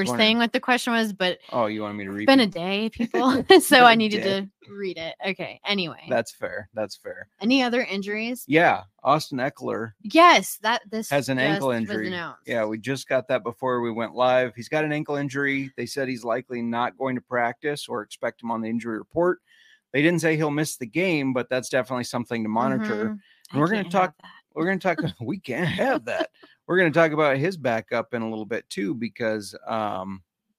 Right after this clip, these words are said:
Speaker 2: he, he sh-, had the same amount of carries as Dawson Eckler and did quite well. So we'll talk about that in a little
Speaker 1: Mm-hmm.
Speaker 2: bit.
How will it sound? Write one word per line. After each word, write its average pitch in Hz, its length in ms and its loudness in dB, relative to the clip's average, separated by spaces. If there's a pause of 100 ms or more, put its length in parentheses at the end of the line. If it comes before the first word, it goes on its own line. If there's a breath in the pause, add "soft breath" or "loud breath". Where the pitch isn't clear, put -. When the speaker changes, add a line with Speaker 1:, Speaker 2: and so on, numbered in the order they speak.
(420)
Speaker 2:
he, 151 440 -8 (440)
he 165 320 -2
sh-, - 260 -12
had 139 160 -4
the 127 60 -10
same 143 180 -2
amount 147 200 -2
of 131 80 -12
carries 113 440 -6
as 117 140 -6
Dawson 113 320 -4
Eckler 120 400 -4
and 139 100 0
did 131 160 -4
quite - 240 -2
well. 165 240 -4
So 113 220 -8
we'll 127 140 -6
talk 131 200 2
about 120 200 -6
that 123 160 0
in 110 80 -6
a - 20 -6
little 120 160 0
Speaker 1:
Mm-hmm. 110 100 -4
Speaker 2:
bit. 127 160 -2